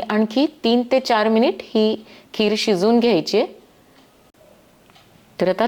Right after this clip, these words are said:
तीन ते चार मिनिट झाली आहेत. सगळं मिश्रण व्यवस्थित एकजीव झालेलं आहे. आपली गव्हाची खीर तयार आहे. आता जरी तुम्हाला ही थोडीशी पातळ वाटली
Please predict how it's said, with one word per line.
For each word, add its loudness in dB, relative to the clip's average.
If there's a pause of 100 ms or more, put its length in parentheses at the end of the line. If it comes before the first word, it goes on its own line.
तीन 2
ते 0
चार 0
मिनिट 2
झाली 2
आहेत. 0 (680)
सगळं 0
मिश्रण 2
व्यवस्थित 0 (120)
एकजीव 0
झालेलं 2
आहे. -2 (180)
आपली -2 (400)
गव्हाची 0
खीर 0 (140)
तयार 2
आहे. -2 (1160)
आता 0
जरी 2
तुम्हाला 2
ही 0
थोडीशी 0
पातळ 0
वाटली 0